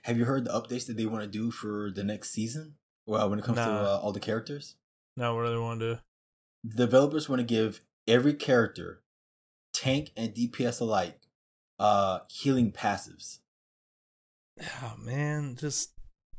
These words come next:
Speaker 2: it wasn't broke, Blizzard. It wasn't broke
Speaker 1: Y-,
Speaker 2: with
Speaker 1: yeah.
Speaker 2: Overwatch one. Why did you try to
Speaker 1: <laughs>
Speaker 2: fix it?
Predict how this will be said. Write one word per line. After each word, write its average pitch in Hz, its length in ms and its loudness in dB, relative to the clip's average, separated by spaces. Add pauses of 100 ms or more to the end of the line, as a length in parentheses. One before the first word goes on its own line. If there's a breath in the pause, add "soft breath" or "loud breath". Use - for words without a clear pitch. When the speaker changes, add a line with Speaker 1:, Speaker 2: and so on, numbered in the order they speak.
(800 loud breath)
Speaker 2:
it 196 140 4
wasn't 240 440 8
broke, 131 640 4 (160)
Blizzard. 123 500 -2
It 170 160 0
wasn't 233 540 10
broke 165 320 6
Speaker 1:
Y-, 214 60 -8
Speaker 2:
with 143 100 8
Speaker 1:
yeah. - 200 4
Speaker 2:
Overwatch 165 520 6
one. 135 380 0
Why 156 180 2
did 254 180 4
you 214 120 6
try 190 200 6
to 175 100 4
Speaker 1:
<laughs> - 0 -
Speaker 2:
fix - 440 -4
it? 95 120 -10